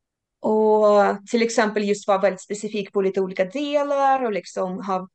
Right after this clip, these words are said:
variera mellan hård beröring och lätt beröring. Och det är liksom allt det här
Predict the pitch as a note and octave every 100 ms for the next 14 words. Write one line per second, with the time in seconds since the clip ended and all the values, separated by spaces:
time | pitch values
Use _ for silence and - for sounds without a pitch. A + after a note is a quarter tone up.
0 | _ F#3+ G3 G3 F#3 F#3 F3+ F#3 C#4+ C#4
1 | A#3 C4 B3 A3 E3+ F#3+ D4+ D#4 - -
2 | C#4+ C4+ C4 C4 B3+ B3+ G#3 G#3+ G#3+ G#3+
3 | A#3+ C4 A#3+ A3+ G#3+ A3 G#3+ G#3+ G#3